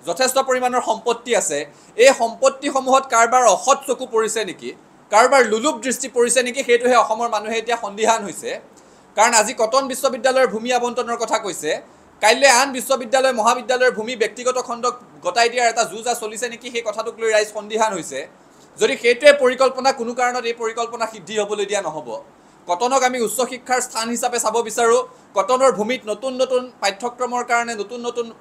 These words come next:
বিল্ডিং হওক, তাত আমাৰ ক'বলগীয়া নাই। তাত বৃত্তিগত শিক্ষাৰ প্ৰতিষ্ঠান হওক, কাৰিকৰী অকাৰিকৰী শিক্ষাৰ প্ৰতিষ্ঠান হওক, ছাত্ৰ ছাত্ৰীক কুশলী কৰিবৰ কাৰণে তাত ব্যৱস্থা গ্ৰহণ কৰক, তাত ক'বলগীয়া একো নাই। কিন্তু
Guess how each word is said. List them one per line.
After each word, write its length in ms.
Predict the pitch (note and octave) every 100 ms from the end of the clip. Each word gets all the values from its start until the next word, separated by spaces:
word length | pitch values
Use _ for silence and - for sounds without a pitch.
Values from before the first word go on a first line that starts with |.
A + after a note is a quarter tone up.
| -
বিল্ডিং 280 | D#3+ G3+ B3 A3+
হওক, 120 | A3+ A3+
তাত 100 | G#3+
আমাৰ 120 | G#3+ A3
ক'বলগীয়া 420 | G#3 G#3+ G#3+ G#3+ G#3
নাই। 120 | G3 D#3+ A#2 - - - -
তাত 140 | A3 A3+
বৃত্তিগত 400 | A3+ - A#3+ B3+ A#3+
শিক্ষাৰ 280 | A#3+ - B3
প্ৰতিষ্ঠান 400 | A#3 A3+ - A#3+ A3+
হওক, 120 | A3+ A3
কাৰিকৰী 380 | G#3+ A#3+ A#3+ A#3 A#3
অকাৰিকৰী 420 | A#3+ A#3 A#3 A3+
শিক্ষাৰ 260 | A3+ - A#3 A#3
প্ৰতিষ্ঠান 400 | A3 A3 A#3 A3+
হওক, 140 | A3 A3 - - -
ছাত্ৰ 200 | G3+ A3 A#3
ছাত্ৰীক 280 | B3 A#3+ -
কুশলী 340 | G#3+ B3+ C4 C4
কৰিবৰ 300 | B3+ A#3+ B3 A#3+
কাৰণে 200 | A#3+ A#3 A#3
তাত 80 | A3
ব্যৱস্থা 320 | G#3+ A3+ A#3+ A#3
গ্ৰহণ 200 | A3 A3
কৰক, 160 | A3+ A3+ -
তাত 120 | A3 A3
ক'বলগীয়া 420 | G#3 A3+ A3 A3
একো 120 | - G3
নাই। 120 | D#3 G#2+ - - -
কিন্তু 180 | A3+ A#3